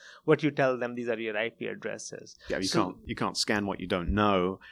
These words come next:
Speaker 2: And then we're living in an age where parts of your infrastructure are running on third parties.
Speaker 1: Yeah,
Speaker 2: And
Speaker 1: exactly.
Speaker 2: how do you secure things that you didn't even know exist? You have a contract with a company. That doesn't necessarily mean that you know that there's issues there.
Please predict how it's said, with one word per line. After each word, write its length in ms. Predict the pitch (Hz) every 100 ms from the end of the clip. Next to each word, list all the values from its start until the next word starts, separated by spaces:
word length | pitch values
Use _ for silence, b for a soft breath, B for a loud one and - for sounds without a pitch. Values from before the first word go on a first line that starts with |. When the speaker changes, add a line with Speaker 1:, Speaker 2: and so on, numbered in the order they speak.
| B _
Speaker 2:
And 180 | 117 101
then 480 | 101 98 95 95 78
we're 280 | 98 101 101
living 200 | 98 95
in 80 |
an 120 | 95 95
age 260 | 95 -
where 460 | 95 92 90 87 - _
parts 300 | - 110 107
of 80 | 90
your 160 | 98 98
infrastructure 560 | 101 101 101 87 -
are 60 | 95
running 280 | 98 101 98
on 100 | 95
third 180 | 98 90
parties. 460 | 107 113 - - 180
Speaker 1:
Yeah, 280 | 147 107 101 -
Speaker 2:
And 340 | 92 90 90
Speaker 1:
exactly. 360 | 90 90 117 - -
Speaker 2:
how 440 | - - - 104 101
do 100 | 95
you 360 | 92 92 90
secure 400 | 85 - - 95
things 380 | 85 92 87 -
that 100 | 90
you 140 | 87
didn't 200 | 87 85
even 200 | 85 82
know 120 | 85 80
exist? 460 | 80 82 80 -
You 80 | 90
have 120 | 85
a 40 | 87
contract 640 | 92 85 85 80 - -
with 120 | 95 87
a 60 |
company. 540 | 90 85 82 82 78 -
That 140 | 87
doesn't 220 | 90 85 80
necessarily 480 | 85 90 87 82
mean 260 | 82 82 80
that 120 | 80 - -
you 180 | 90
know 180 | 80 82
that 100 | 82
there's 120 | - 82
issues 320 | - - -
there. 160 | -